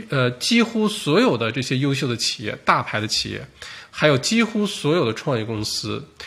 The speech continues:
或多或少的都在做内容营销啊。这一块呢，其实是有巨大的创业的商机的，因为并不是每家公司都有优势或者能力去做内容营销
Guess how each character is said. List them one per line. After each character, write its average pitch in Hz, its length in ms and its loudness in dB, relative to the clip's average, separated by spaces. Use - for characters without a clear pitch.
或 214 240 4
多 156 140 6
或 156 200 2
少 107 280 0
的 110 120 -6
都 147 180 -2
在 131 140 2
做 117 180 -4
内 127 180 -2
容 101 160 -4
营 98 140 -6
销 - 180 -8
啊。 - 100 -16
这 262 140 8
一 202 40 10
块 160 240 4
呢， 120 120 2
其 160 220 0
实 151 180 -2
是 147 160 -4
有 110 120 -2
巨 - 260 -4
大 147 180 0
的 110 160 -2
创 160 280 0
业 160 140 4
的 110 100 0
商 127 300 0
机 117 240 -2
的， 107 220 -8
因 165 120 4
为 175 80 6
并 175 200 2
不 131 80 0
是 143 140 2
每 113 200 2
家 120 140 2
公 120 180 0
司 120 320 -2
都 135 140 -2
有 110 100 0
优 127 200 2
势 120 320 0
或 143 140 2
者 120 100 2
能 107 240 2
力 180 120 6
去 - 200 0
做 123 220 -2
内 110 100 -2
容 101 160 -6
营 101 140 -10
销 - 180 -8